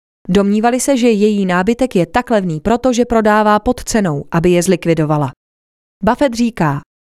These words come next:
„Blumkinová však před soudem dokázala, že je schopná prodat koberec se ziskem, i když na něj dá velkou slevu. A hned soudci prodala koberec za čtrnáct set dolarů.“ Příběh Rose Blumkinové není z knihy Slepičí polévka pro duši,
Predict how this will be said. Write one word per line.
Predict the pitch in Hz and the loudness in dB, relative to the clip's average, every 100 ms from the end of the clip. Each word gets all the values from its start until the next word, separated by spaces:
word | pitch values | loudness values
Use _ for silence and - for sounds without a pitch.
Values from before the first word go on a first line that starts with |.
| _ _ - | _ _ 0
„Blumkinová | 185 247 262 302 294 285 | 2 2 0 0 2 0
však | 277 - 262 | 0 -2 -2
před | - 208 | -2 0
soudem | 196 180 151 | 0 0 0
dokázala, | 170 175 208 208 220 208 | 0 0 0 2 0 2
že | 180 | 0
je | 160 | 0
schopná | - 226 220 208 | -2 -2 0 0
prodat | 208 214 202 185 | 0 0 0 -2
koberec | 196 185 156 | 0 0 0
se | - - 202 | -4 -2 0
ziskem, | 208 - 196 190 - - | 0 -2 -2 -2 -4 -2
i | 285 | -2
když | 269 269 - | -2 -4 -2
na | 233 | 0
něj | 226 220 | 2 2
dá | 214 208 | 0 2
velkou | 202 196 190 | 0 0 -2
slevu. | - 165 160 160 _ _ _ _ | 0 -2 -2 -10 _ _ _ _
A | - 175 | -4 -2
hned | 170 247 311 | 0 0 -2
soudci | - 269 - - 254 | -2 -2 -2 -4 0
prodala | 226 196 165 160 | 0 0 -2 -2
koberec | 233 247 240 240 | -2 0 -2 -4
za | 226 277 | -2 -2
čtrnáct | - - 190 160 165 | -4 -4 -2 -2 -2
set | 240 | -4
dolarů.“ | 202 202 170 156 147 - _ _ _ _ _ _ _ _ _ _ - | 0 0 2 0 -4 -10 _ _ _ _ _ _ _ _ _ _ -2
Příběh | 302 302 269 240 | 0 2 0 0
Rose | 269 220 | 0 2
Blumkinové | 202 208 254 240 226 220 208 | 0 0 0 0 2 2 2
není | 190 220 226 190 | 2 2 2 0
z | |
knihy | - 196 190 170 | -2 0 2 0
Slepičí | 147 - 170 185 190 - | -2 0 0 -2 -4 -2
polévka | 180 180 180 - 190 | 0 0 0 -2 0
pro | 233 | 0
duši, | 214 180 - 147 | 0 -2 -6 -6